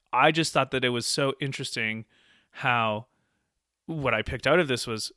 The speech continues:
yeah, like, due diligence is so crucial to tasks, jobs, everything.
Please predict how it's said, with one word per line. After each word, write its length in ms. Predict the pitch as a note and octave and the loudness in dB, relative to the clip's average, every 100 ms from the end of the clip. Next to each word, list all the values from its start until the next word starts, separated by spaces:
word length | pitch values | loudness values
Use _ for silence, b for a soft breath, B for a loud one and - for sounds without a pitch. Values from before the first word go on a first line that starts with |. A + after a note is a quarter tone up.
| _ _ | _ _
yeah, 340 | - C3+ C3 G#2 | -14 -4 -2 -2
like, 300 | A2 G#2+ B2+ | -4 -8 -4
due 180 | C3 D#3 | 0 0
diligence 920 | D3+ C#3 D3 B2 A2 G2+ - - - _ _ _ | 2 2 2 0 -6 -6 -8 -8 -10 _ _ _
is 460 | - C#3 B2 A#2 - _ _ | 0 0 0 -2 -6 _ _
so 680 | - - - D3+ D3 C#3+ C3 | -8 -4 -2 0 2 2 -2
crucial 640 | - B2 A#2 - E2 D#2 | -6 -6 -6 -6 -10 -12
to 180 | - A2+ A2+ _ _ _ | -12 -12 -12 _ _ _
tasks, 680 | - - C3+ C#3+ - - - C#3 | -6 0 2 2 -2 -6 -8 -6
jobs, 420 | A#2+ G#2+ G#2+ G#2+ - | -6 -2 -2 -4 -10
everything. 680 | - B2 B2 A2 F#2 D#2+ | -6 -4 -4 -6 -12 -14